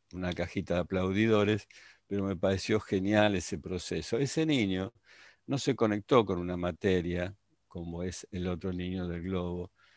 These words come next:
ni con una forma, como son los niños que quedan girando una pelota, sino se, se conectó primero con un objeto,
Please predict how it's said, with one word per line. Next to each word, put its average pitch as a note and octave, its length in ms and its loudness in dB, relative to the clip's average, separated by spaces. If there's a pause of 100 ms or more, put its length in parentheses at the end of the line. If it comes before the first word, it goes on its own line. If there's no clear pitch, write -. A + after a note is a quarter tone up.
(120)
ni G#2 140 2
con G#2 160 8
una A2+ 260 4
forma, G2 560 6
como E2+ 220 -4
son F#2+ 220 -4
los F#2+ 140 -4
niños G2+ 300 -2
que F2 140 -4
quedan F#2+ 260 0
girando F#2 540 -2
una F2+ 160 -6
pelota, F2 580 -6 (320)
sino C3 460 2
se, G#2+ 500 6
se - 220 -2
conectó A2 480 0
primero B2 520 2
con G2+ 280 -2
un A#2+ 160 -2
objeto, E2 640 -6